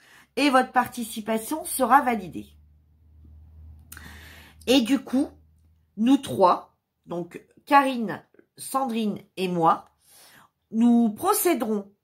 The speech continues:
donc l'une, hein, forcément, on va pas le faire toutes les trois. Il y en a une qui procédera à un tirage au sort. Euh, donc, les inscriptions vont prendre fin le quinze octobre,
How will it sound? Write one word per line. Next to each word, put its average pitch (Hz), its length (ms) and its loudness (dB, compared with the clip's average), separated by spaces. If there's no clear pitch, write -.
donc 147 320 -14
l'une, 185 180 -8
hein, 143 120 -4
forcément, 139 420 -14
on 147 40 -8
va - 60 -12
pas 143 100 -16
le 143 40 -12
faire 147 220 -12
toutes - 140 -18
les 147 120 -10
trois. - 380 0
Il 196 40 -2
y - 20 0
en 233 80 4
a 262 60 2
une 320 160 -4
qui - 140 -10
procédera 269 640 -2
à 208 140 2
un 190 60 -4
tirage 240 580 0
au 233 100 -4
sort. 185 600 -2
Euh, 160 1300 -2
donc, 190 260 -6
les 311 200 4
inscriptions 277 840 -2
vont 208 200 -4
prendre 208 320 -4
fin 220 260 -2
le 175 120 0
quinze 285 400 -2
octobre, 233 680 -6